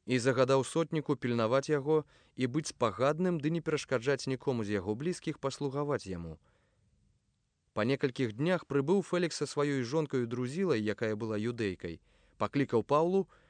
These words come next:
ды слухаў яго аб веры ў Ісуса Хрыста.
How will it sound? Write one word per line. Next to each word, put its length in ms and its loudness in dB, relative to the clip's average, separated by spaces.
ды 160 4
слухаў 480 4
яго 400 4
аб 80 -8
веры 320 0
ў 160 0
Ісуса 320 -6
Хрыста. 480 -8